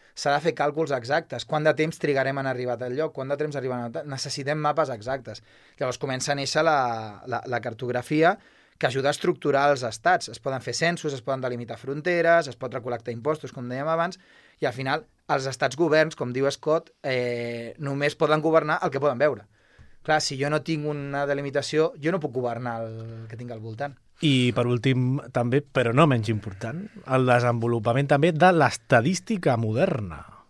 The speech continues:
Speaker 1: Clar, al final és, és una mica el, o sigui, un desenvolupament, perquè ja tinc la llengua, ara tothom se sent part del mateix país, vale, però fins on arriba el país? O sigui, físicament fins on puc, puc estirar això? I després és, vale, ara ja sé fins on arriba i tothom parla el mateix idioma. Ja, però quan som aquí? Quanta gent viu a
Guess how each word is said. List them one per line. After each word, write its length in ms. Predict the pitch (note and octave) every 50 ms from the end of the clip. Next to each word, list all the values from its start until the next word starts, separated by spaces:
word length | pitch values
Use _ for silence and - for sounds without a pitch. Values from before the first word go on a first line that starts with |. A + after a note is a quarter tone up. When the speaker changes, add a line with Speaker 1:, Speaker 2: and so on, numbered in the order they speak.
| _
Speaker 1:
Clar, 220 | - F3+ E3 D3+ C3+ -
al 20 | -
final 300 | - E3 E3 F#3 G#3+ A#3
és, 220 | A3+ F3 D#3 E3+ -
és 100 | D#3+ D#3+
una 140 | G3 G3 F3+
mica 240 | F3+ D#3 G3 A3 A3
el, 680 | G3 E3 D3+ C#3+ C#3 C#3 C3+ C3 C3 B2+ B2+ B2+ B2 C3 - _ _ - - -
o 0 |
sigui, 300 | - - D3 C3 C3 C3 C3+ B2+ - - - - F#3+
un 60 | D#3 D#3+
desenvolupament, 640 | E3 F#3+ F#3+ F3 E3 D3+ C3 F#3 E3+ D3 E3+ E3 C#3+
perquè 220 | C3+ A#2+ C3 C3
ja 140 | C#3+ D#3 D3+ D3
tinc 160 | E3+ E3+ E3
la 80 | D#3+
llengua, 300 | E3 F3 F#3+ G3+ A3 A3+
ara 140 | G3+ F3 E3+ -
tothom 240 | F3 C#3+ F3 E3 C#3+
se 80 | D3
sent 220 | C#3+ - D#3 C#3+ C3+
part 160 | D3+ C#3 C3+
del 80 | C#3 C#3
mateix 220 | C#3 C3+ C#3+ C#3 -
país, 300 | - D#3+ F3+ G3+ F#3 D#3+
vale, 220 | - D3 C#3+ C#3 B2
però 80 | C3 -
fins 220 | - C#3+ B2 C#3
on 80 | C#3 C3+
arriba 180 | C3+ C#3+ C3+
el 80 | C3+ C#3
país? 300 | C#3 C#3+ E3+ A3+ A#3+ -
O 60 | -
sigui, 180 | - C#3+ C3+ C3
físicament 560 | - - D#3 D#3+ E3+ E3+ D#3+ D3+ D3+ D3 D3
fins 240 | - D3 C3+ A#2 A2+ C3+
on 80 | D#3+ C#3+
puc, 160 | C#3+ D3 C3 C#3 C#3 C3+ - -
puc 160 | D3+ D3 B2+
estirar 380 | C3+ C3 - C#3+ C3+ C3 C3+ C3+
això? 240 | - - F#3+ A3+ C4+ - - - - - - - -
I 80 | D3+ D#3
després 300 | C#3 - - D#3+ D#3+ E3+
és, 100 | D3+ - -
vale, 220 | C#3 D#3 D#3 D3 D3+
ara 100 | D#3 E3+
ja 140 | F3+ F3 -
sé 100 | - D3
fins 220 | E3 D#3+ D3+ D#3
on 80 | D#3+ D#3+
arriba 300 | D#3 D#3+ F3+ G#3 G#3+ G3+
i 20 |
tothom 240 | D#3+ F3 D3+ D#3 D#3
parla 160 | D3 D#3+ D3+ D3 D3
el 20 |
mateix 220 | C#3+ C3 C3 A#2 B2+
idioma. 220 | B2+ A#2+ A#2 C3 C#3+
Ja, 60 | C#3
però 80 | C3 B2+ B2
quan 100 | C#3+ C3+
som 160 | - D#3 C3+ B2
aquí? 160 | A2 G2+ - - - - - _ _ _ _ _ _ _ - - -
Quanta 240 | - D3+ C#3+ D#3 D3
gent 160 | D#3 D#3 C#3+
viu 220 | D3 D3 B2+ A2
a 240 | - - - - -